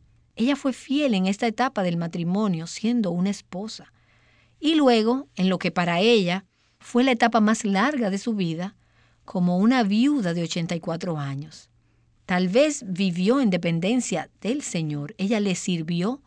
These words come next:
todo el camino hasta llegar a la meta. He aquí una mujer que, como veremos en las próximas sesiones, no se aisló, ella no se amargó, ella no se convirtió en una mujer cascarrabias y malhumorada.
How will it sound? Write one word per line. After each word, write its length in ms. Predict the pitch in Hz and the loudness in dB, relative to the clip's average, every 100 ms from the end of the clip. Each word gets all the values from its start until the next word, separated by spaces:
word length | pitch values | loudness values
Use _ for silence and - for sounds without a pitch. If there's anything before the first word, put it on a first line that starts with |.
| _ _ _ _ _ _ - | _ _ _ _ _ _ -2
todo 380 | 214 269 311 | 2 2 2
el 100 | 302 | -2
camino 680 | 277 269 226 190 170 143 147 _ _ | -2 0 2 2 0 -4 -10 _ _
hasta 280 | - 165 - | -10 -10 -8
llegar 380 | 165 160 160 151 | -6 -6 -6 -6
a 60 | 160 | -6
la 100 | 165 | -6
meta. 460 | 151 143 - 165 _ _ _ _ _ _ _ _ _ _ | -8 -8 -14 -20 _ _ _ _ _ _ _ _ _ _
He 180 | 220 311 | -2 -2
aquí 180 | - 330 | -2 -2
una 160 | 302 | 4
mujer 560 | 247 190 190 175 151 - _ _ _ _ _ | 4 4 0 -2 -2 -8 _ _ _ _ _
que, 140 | - 185 | -6 -2
como 220 | 185 185 | 0 2
veremos 380 | 180 247 349 339 | 2 0 -2 -2
en 80 | |
las 120 | 311 - | -2 -2
próximas 480 | 233 240 262 254 | -2 -2 -2 -2
sesiones, 680 | 254 240 185 156 151 156 - _ | -4 -6 -4 -4 -4 -8 -14 _
no 220 | 190 220 294 | 0 2 2
se 180 | 233 | 2
aisló, 560 | 175 160 160 156 226 - _ _ _ _ | 0 0 -4 -4 -6 -10 _ _ _ _
ella 340 | - 220 233 202 | -2 2 2 0
no 280 | 185 185 226 | 2 4 2
se 220 | 277 214 | 0 -2
amargó, 560 | 175 165 156 156 170 - _ _ _ _ _ _ | 0 -2 -4 -6 -6 -8 _ _ _ _ _ _
ella 200 | 247 359 359 | -2 0 0
no 100 | 359 | 0
se 120 | 330 | 0
convirtió 440 | 294 247 220 262 | 2 2 2 0
en 60 | 262 | 2
una 160 | 247 | 4
mujer 280 | 240 214 233 | 4 4 2
cascarrabias 880 | 226 220 190 175 156 208 208 175 151 | 2 0 0 0 0 0 0 -2 -2
y 60 | 170 | 0
malhumorada. 800 | 165 165 160 156 165 156 - | 0 -2 -4 -4 -4 -6 -10